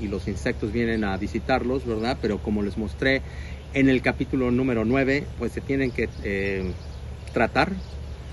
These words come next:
para que, para evitar alguna infección o una infestación, ¿verdad? Entonces seguimos aquí con la misma rama para que vean cómo voy cortando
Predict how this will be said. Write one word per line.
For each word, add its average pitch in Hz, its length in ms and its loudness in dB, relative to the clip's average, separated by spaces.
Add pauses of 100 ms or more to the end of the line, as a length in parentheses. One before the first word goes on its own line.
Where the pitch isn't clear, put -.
(320)
para 160 200 8
que, 147 380 4 (200)
para 120 140 2
evitar 113 260 4
alguna 123 280 4
infección 120 760 0
o 110 80 -2
una 107 500 2 (160)
infestación, 117 760 0
¿verdad? 87 260 -2 (1040)
Entonces 107 420 -2
seguimos 131 320 -2
aquí 147 140 -2
con 151 120 2
la 120 80 2
misma 131 260 0
rama 123 300 0
para 107 200 -4
que - 120 -4
vean 113 200 0
cómo 120 300 0
voy 107 260 2
cortando 110 540 0